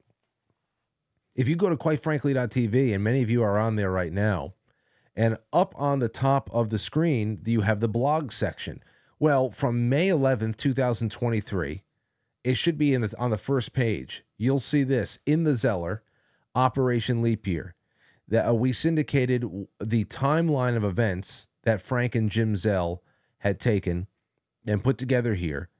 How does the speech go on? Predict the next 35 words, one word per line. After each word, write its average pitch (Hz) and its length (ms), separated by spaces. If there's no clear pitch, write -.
Um, 92 560
we 113 140
syndicated 127 680
their 117 220
blog 104 580
from 104 320
in 113 160
the 104 100
zeller 104 360
dot 92 280
com, 107 480
and 117 220
this 123 240
was 104 360
the 110 180
Epstein 123 640
plea 131 260
deal 113 320
timeline 120 720
and 107 160
Operation 107 680
Leap 156 220
Year. 87 240
And 101 120
that 104 120
was 120 140
a 107 140
federal 123 440
investigation. 104 920
It 95 180
started 101 400
off 98 300
with, 107 260
in 117 140
Miami. 101 600